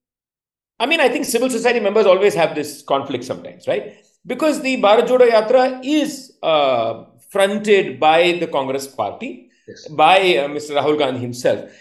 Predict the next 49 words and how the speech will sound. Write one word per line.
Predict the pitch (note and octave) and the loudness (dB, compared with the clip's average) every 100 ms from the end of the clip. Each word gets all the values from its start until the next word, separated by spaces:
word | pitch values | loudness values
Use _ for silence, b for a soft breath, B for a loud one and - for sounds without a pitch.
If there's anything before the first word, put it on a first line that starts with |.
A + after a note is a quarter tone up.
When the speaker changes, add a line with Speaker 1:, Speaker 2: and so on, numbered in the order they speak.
| B | B
Speaker 1:
So | - B3+ A3+ - - | 2 2 2 -4 -8
civil | B3+ D4 | -4 -4
society | D4+ - B3+ B3 | -4 0 0 0
members | A#3 A3+ A#3 A3+ A3 | -2 0 0 0 -4
who | G#3 | 0
don't | B3 A#3 | 0 2
necessarily | G3 B3 B3+ G#3 | -2 -4 -2 0
align | D#3+ G3 A3 - | 0 -2 -2 -8
particularly | D#3+ - A#3 G#3+ G#3+ | -12 -8 -8 -6 -6
to | A3 | -2
any | G#3 A#3 A#3+ - - _ C4 | -2 -2 -6 -12 -20 _ -10
political | F4 D#4 D4+ A3+ | -6 -4 0 0
party | - D3 - - - _ _ _ _ - | 2 2 0 -6 -18 _ _ _ _ -6
have | D#4 F4+ | -2 0
this | F4 | -2
question: | - A3+ - F3 - | 0 -2 -2 -6 -8
Should | - D#4 B3+ | -2 -2 0
we | B2+ - - | -4 -6 -4
participate | D3 B2 - A#2+ - G2+ | -2 -2 -6 -14 -14 -14
or | A2 A2+ | -10 -6
not? | B2+ B2 E3 | -4 -4 -4
And | C#4 | -4
I | |
think | C#4+ F4 | -4 -4
this | C4+ | -6
was | C#4 | -2
a | A#3+ | 0
discussion | F3 F#3 G#3+ B3 | 0 0 -2 -2
that | B3+ - - B B | -2 -2 -6 B B
I | - | -8
think | D4+ | -4
a | F4 E3+ D3+ | -4 0 4
lot | G3+ C#4 | 4 4
of | - | 0
civil | G3+ G3+ | -4 -6
society | F3+ F#3+ F3 F3+ | -4 -2 0 2
activists | D#3+ D#3 F3 D#3+ D#3+ | 0 0 -4 -6 -10
and | D#3+ | -6
members | D3+ C#3+ D#3 | -4 -2 -2
have | C#3 A#2 | -4 -4
had. | C3 D#3 - | 0 0 0
We've | D#3+ | -4
had | D3+ D3+ | -2 -2
a | C3+ | 2
lot | F3+ | 2
of | - | 2
conversations | F3 E3 D3+ D3 D3 | -4 -4 -6 -8 -8
about | B2+ G#2 C3+ | -8 -8 -10
it. | G#3 _ | -16 _